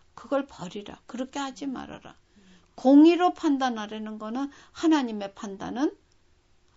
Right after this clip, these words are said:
하나님 오르시다예요. 하나님 안에서는 다 새로운 피조물이라. 다 하나님께서 책임지십니다. 따지지 말고 헤아리지 말고 비판하지 말랍니다.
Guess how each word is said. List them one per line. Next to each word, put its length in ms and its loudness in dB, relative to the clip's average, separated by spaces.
하나님 540 0
오르시다예요. 560 -12
하나님 580 4
안에서는 680 0
다 400 8
새로운 400 0
피조물이라. 760 -8
다 500 6
하나님께서 680 6
책임지십니다. 1040 -8
따지지 460 2
말고 400 2
헤아리지 520 -2
말고 420 -8
비판하지 640 -14
말랍니다. 720 -14